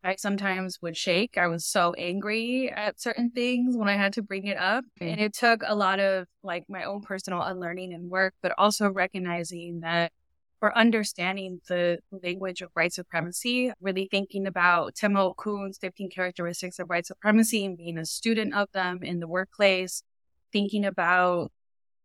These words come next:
Speaker 1: um, that one of the, one of those characteristics is worship of the written word, for and
Speaker 2: Mm-hmm.
Speaker 1: I know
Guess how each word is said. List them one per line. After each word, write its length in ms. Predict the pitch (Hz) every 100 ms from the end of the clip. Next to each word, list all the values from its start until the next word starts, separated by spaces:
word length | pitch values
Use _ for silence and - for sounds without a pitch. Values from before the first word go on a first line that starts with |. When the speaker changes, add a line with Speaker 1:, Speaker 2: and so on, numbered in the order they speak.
| _ _ _ _ _ _ _ 202 196
Speaker 1:
um, 260 | 190 175 - _ _ _ _ 196
that 220 | 185 180 _ _ - - - - _ _ _ _ _ 208
one 140 | 208 208
of 120 | 214
the, 460 | 214 202 190 185 170
one 140 | 196
of 120 | 214 208
those 180 | 190
characteristics 960 | - 190 185 190 170 175 - 220 220 -
is 480 | 175 175 175 170 - 170
worship 400 | 175 190 208 208
of 120 | 185
the 100 | 180
written 260 | 175 - 175
word, 340 | 160 139 - -
for 180 | 95 101 _ _ _ _ _ _ _ _ _ _ _
and 520 | 190 180 180 175 175
Speaker 2:
Mm-hmm. 120 | 180 214
Speaker 1:
I 180 | 190 202
know 640 | 202 214 202 185 180 220